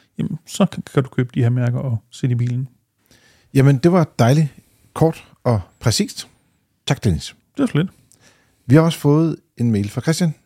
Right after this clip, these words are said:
Speaker 2: Han siger, "Hej Frigge, jeg har to spørgsmål. Håber ikke, at det bliver for tungt." Og så laver han lige sådan en smiley med det der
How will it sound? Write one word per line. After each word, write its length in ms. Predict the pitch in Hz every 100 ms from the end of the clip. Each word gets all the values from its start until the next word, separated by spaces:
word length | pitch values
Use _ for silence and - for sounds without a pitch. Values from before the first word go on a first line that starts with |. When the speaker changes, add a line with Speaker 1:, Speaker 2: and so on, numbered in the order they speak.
| _
Speaker 2:
Han 160 | 101 92
siger, 300 | - 90 87 90 _ _ -
"Hej 80 | 80
Frigge, 260 | 127 147 - _
jeg 80 | 80
har 100 | 71
to 180 | - -
spørgsmål. 420 | - 127 151 131 -
Håber 240 | 110 110
ikke, 260 | 95 101 -
at 120 | 92
det 100 | 101
bliver 120 | 104
for 100 | -
tungt." 300 | 104 - - -
Og 160 | 90 82
så 160 | 80
laver 200 | 82 90
han 120 | 90
lige 200 | 87 92
sådan 140 | 87 90
en 60 |
smiley 360 | 82 - 92 104
med 100 | 95
det 120 | -
der 220 | 95 -